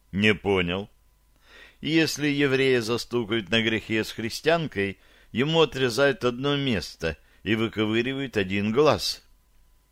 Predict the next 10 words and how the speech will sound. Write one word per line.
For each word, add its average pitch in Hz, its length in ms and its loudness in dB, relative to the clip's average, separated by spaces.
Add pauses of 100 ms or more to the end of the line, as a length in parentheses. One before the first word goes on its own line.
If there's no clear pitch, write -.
(100)
Христианин, 110 840 -2 (300)
который 107 320 2
занимается 110 580 0
сексом 101 460 -2
с - 100 -14
еврейкой, 101 720 -2 (300)
рискует 160 520 -2
более 156 480 4
серьёзными 151 720 -2
последствиями. 135 1000 -2